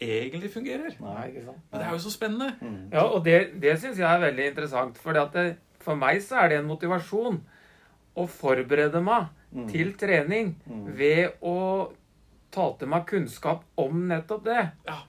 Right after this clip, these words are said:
Speaker 2: Mm.
Speaker 3: Sånn at jeg liksom kan litt om det jeg, eh, skal gjøre da. Jeg føler ikke at jeg kan ting, men jeg vet nå,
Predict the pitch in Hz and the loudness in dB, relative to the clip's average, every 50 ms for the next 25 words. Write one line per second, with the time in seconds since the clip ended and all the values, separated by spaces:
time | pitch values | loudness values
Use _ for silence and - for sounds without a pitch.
0 | _ _ - 120 113 107 101 104 120 123 _ - - 165 156 170 175 175 190 185 | _ _ -14 -12 -10 -10 -10 -12 -14 -16 _ -6 -2 0 2 2 2 2 0 0
1 | 185 185 196 185 170 160 175 185 180 175 160 - - _ - - - - 139 151 | 0 2 2 0 0 0 -2 -4 -4 -6 -8 -12 -18 _ -16 -6 -2 0 0 2
2 | 170 175 175 180 180 180 165 156 156 151 - - 180 180 170 160 151 151 160 165 | 2 0 0 0 -2 -2 -2 -2 -2 -4 -4 -4 -2 0 2 2 4 4 4 4
3 | 165 170 165 165 - - - - _ _ _ _ 320 - - - - - - - | 4 4 2 -2 -6 -16 -20 -20 _ _ _ _ -20 -16 -12 -10 -8 -8 -6 -6
4 | 170 165 - - 160 - - - 175 180 185 170 151 151 180 202 233 226 175 - | -8 -8 -10 -10 -12 -8 -2 0 2 4 6 6 4 4 4 4 4 4 2 0
5 | - _ _ _ _ - _ _ - 170 170 180 247 254 226 190 143 143 143 - | -8 _ _ _ _ -20 _ _ 4 4 4 6 4 2 2 4 4 2 2 2
6 | 151 143 147 165 156 143 139 143 147 143 147 - - - - - - - 139 131 | 2 2 2 2 4 6 6 6 4 2 -2 -8 -20 -18 -16 -14 -6 -4 -2 -2
7 | 131 135 135 135 - - 220 233 202 160 - - _ _ _ _ _ _ _ _ | -2 -4 -8 -10 0 2 2 2 2 0 -6 -10 _ _ _ _ _ _ _ _
8 | _ _ _ _ _ _ _ _ - - 160 151 156 165 170 175 180 180 185 180 | _ _ _ _ _ _ _ _ -12 -10 -6 -4 -2 0 0 0 0 0 0 0
9 | 180 185 175 - - - 185 143 127 131 139 151 170 180 - 180 156 147 147 165 | 0 0 -2 -6 -12 -14 -12 -6 -2 0 2 2 2 0 -2 -4 -4 -2 0 2
10 | 214 208 165 | 2 0 0